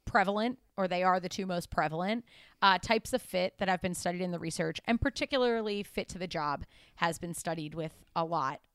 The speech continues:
of, there's been a lot of focus on that in the research. And it is important that you fit with your supervisor, you fit with your coworkers, you fit with your team.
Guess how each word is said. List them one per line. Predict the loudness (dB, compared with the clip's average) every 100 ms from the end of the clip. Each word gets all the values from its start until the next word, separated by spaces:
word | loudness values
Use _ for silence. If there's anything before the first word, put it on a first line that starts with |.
| -6
of, | -6 -6 -12 -20 _ -10
there's | -6 -4
been | -4
a | -2
lot | -2
of | -2
focus | -4 -4 -8
on | -8
that | -6 -8 -6
in | -4
the | -4
research. | -6 -8 -10 -10 -14 _ _ -20 -16 8
And | 10 10
it | 8 4
is | 2
important | 2 2 2 2 2
that | 2 2
you | -2
fit | -2 -2 -2
with | -6
your | -2 -2 -2 -6
supervisor, | -6 -6 0 0 0 -2
you | -4 -6
fit | -8
with | -6 -8
your | -2
coworkers, | 0 0 -2 0 0 -2
you | -6
fit | -6
with | -6
your | -8
team. | -8 -8 -6 -4